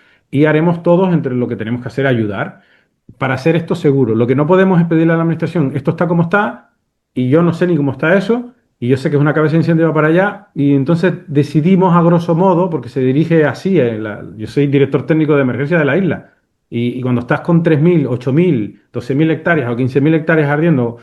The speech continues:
tirando hacia no sé cuántos pueblos, no te vale, en aquel pueblo sí, en el otro no, sino se decide evacuar y evidentemente pasas el rasero. No hay planes de evacuación claros, no hay planes de confinamiento, no hay planes de autoprotección,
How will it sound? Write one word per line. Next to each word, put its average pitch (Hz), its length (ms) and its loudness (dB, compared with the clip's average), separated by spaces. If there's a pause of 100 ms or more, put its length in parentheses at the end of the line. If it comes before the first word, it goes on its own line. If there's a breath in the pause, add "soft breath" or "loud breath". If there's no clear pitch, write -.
(180 loud breath)
tirando 151 320 2
hacia 160 680 0
no 151 260 -2
sé 151 120 -6
cuántos 165 300 0
pueblos, 190 360 0 (840 loud breath)
no 160 260 2
te 170 100 4
vale, 170 380 4
en 147 80 -2
aquel 170 200 0
pueblo 202 300 4
sí, 214 380 -4
en 175 100 -2
el 165 100 2
otro 165 320 2
no, 147 280 -4
sino 120 560 -4
se 135 160 -2
decide 175 440 2
evacuar 190 640 0 (180)
y 135 280 -2
evidentemente 143 600 2
pasas 143 340 -4
el 147 60 -2
rasero. 123 400 -6 (320 loud breath)
No 151 200 2
hay 185 140 2
planes 160 600 -2
de 123 280 0
evacuación 123 680 0
claros, 147 440 0
no 139 200 0
hay 147 100 0
planes 143 260 -2
de 139 60 -2
confinamiento, 131 680 -2
no 135 80 0
hay 139 60 0
planes 139 260 -2
de 131 60 0
autoprotección, 131 840 -4